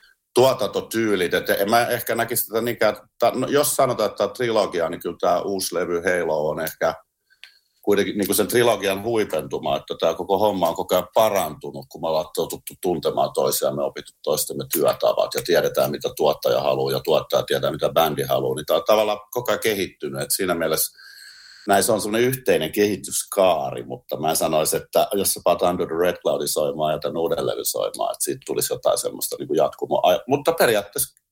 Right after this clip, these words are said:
periaatteessa kyllä nämä, ei tää musiikki tästä nyt niin hirveästi on muuttunut, että mitä nyt tähän uudelle levylle, niin tää on selvästi rankempi ja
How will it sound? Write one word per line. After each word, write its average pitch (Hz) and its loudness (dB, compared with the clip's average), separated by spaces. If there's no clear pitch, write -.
periaatteessa 135 2
kyllä 120 4
nämä, 127 -2
ei 123 4
tää 117 4
musiikki 135 -2
tästä - 0
nyt 95 -4
niin 117 2
hirveästi 117 2
on 85 -2
muuttunut, 78 -4
että - -4
mitä 107 2
nyt - 0
tähän 117 4
uudelle 104 0
levylle, 95 -2
niin 90 -4
tää 90 2
on 87 4
selvästi 90 0
rankempi 85 0
ja 78 -2